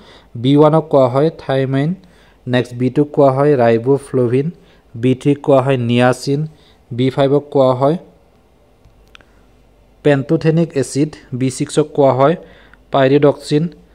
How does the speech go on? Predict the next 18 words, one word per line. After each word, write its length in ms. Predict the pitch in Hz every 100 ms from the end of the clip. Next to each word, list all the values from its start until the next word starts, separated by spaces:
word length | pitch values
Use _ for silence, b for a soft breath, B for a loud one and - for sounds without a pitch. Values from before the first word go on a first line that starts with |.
| b _
বা 220 | 120 120
বায়'টিন, 580 | 113 120 120 127 143 151
ফলিক 440 | 151 143 127 135 147
এচিড 300 | 135 143 151 - _ b b b
আৰু 180 | - 123
বি 200 | 117 131
টুৱেলভক 400 | 127 151 135 151
কোৱা 200 | 151 123
হয়, 220 | 113 151 226 b b b b b b b -
আ, 280 | 120 117 113 - -
চায়ানোকোবালামিন। 1300 | 147 139 139 160 208 - 139 127 131 123 117 113 101 98 b b _
ঠিক 140 | - 147
আছে, 220 | 151 190 B B B B
নেক্সট 240 | 131 131 -
কুৱেশ্যনটো 360 | 131 - 131
লৈ 80 | 120
আহিছোঁ, 260 | 120 117 175
নাম্বাৰ 360 | 135 113 123